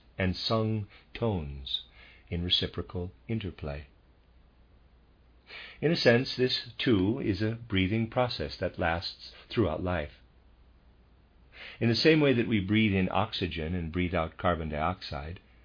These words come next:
so the power of memory combines in us with the power of love.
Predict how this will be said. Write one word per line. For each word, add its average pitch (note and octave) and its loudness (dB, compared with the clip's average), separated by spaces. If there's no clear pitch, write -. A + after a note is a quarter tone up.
so - -8
the D#2+ -8
power G2+ 2
of F2 -6
memory G2 0
combines G2+ -2
in A2+ -2
us - -6
with F#2 -6
the D#2+ -6
power E2 -4
of F2+ -10
love. D2 -4